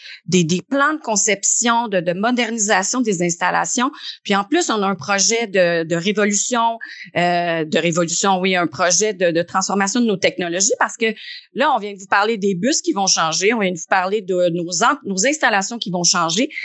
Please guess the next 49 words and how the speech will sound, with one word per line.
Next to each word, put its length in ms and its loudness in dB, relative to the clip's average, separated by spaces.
Mais 120 4
toutes 300 -2
les 80 -2
technologies 720 0
qui 100 -10
font 220 0
rouler 480 0
nos 100 -2
systèmes, 720 0
euh, 100 4
que 180 -2
ce 120 -2
soit 200 -2
de 40 -2
la 120 2
manière 400 -2
qu'on 160 -8
parle 200 2
aux 80 -4
usagers 460 0
pour 180 -4
leurs 300 0
horaires, 540 0
euh, 100 0
que 140 -2
ce 160 0
soit 200 -2
la 120 4
manière 400 -2
où 60 2
les, 460 2
les 280 0
autobus 520 0
vont 180 0
communiquer 640 0
avec 240 2
les 80 -4
systèmes 420 0
pour 140 -8
savoir, « 400 0
Ah 80 -2
mon 80 -6
Dieu, 160 -2
ok, 220 -2
oui, 100 2
moi 160 -2
je 60 2
suis 100 -4
chargé, 540 0